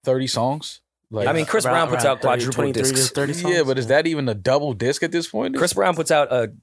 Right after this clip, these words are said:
Speaker 2: discography every time.
Speaker 3: Nah,
Speaker 2: he
Speaker 1: Yeah,
Speaker 3: yeah,
Speaker 1: like, I
Speaker 3: that's
Speaker 1: don't even know
Speaker 3: crazy.
Speaker 1: what a double disc is anymore. Like, I download something, I don't have any disc. Like,
Speaker 2: Well, how, how, how do they do Scorpion on, uh,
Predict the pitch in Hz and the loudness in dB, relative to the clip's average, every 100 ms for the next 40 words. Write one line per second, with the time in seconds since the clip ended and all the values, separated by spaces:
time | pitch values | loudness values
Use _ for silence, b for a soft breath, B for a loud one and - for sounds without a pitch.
0 | - 120 123 127 110 107 101 101 101 98 | -6 0 2 2 0 -2 -2 -2 -2 -2
1 | 101 226 262 156 143 147 156 233 233 208 | 0 2 2 2 2 0 2 0 0 -2
2 | 214 190 139 160 185 170 170 - 170 208 | 0 0 2 2 2 0 -2 -2 0 0
3 | 139 113 98 92 95 104 - - B B | 0 -4 -4 -4 -2 -4 -4 -14 B B
4 | B B - 127 113 151 185 185 180 - | B B -4 -2 0 2 2 2 0 0
5 | 180 175 143 160 175 160 151 - 190 226 | 0 0 2 2 2 2 0 0 -2 -2
6 | 123 - - - 139 127 170 208 185 233 | -2 -4 -4 -6 -2 0 2 2 0 -2
7 | 147 214 226 220 202 - 196 147 135 120 | 0 0 2 0 0 0 0 0 0 0
8 | 113 110 104 | 0 0 -2